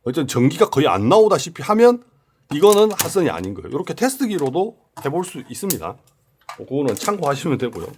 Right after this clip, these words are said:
그러면 이제 전원 공급을 할 때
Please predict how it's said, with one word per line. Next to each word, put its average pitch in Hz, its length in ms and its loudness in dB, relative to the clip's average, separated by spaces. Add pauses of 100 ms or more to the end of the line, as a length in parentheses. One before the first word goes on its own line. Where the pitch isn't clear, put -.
(340)
그러면 214 380 6
이제 147 160 2
전원 165 340 2
공급을 170 460 0
할 127 200 -6
때 98 380 2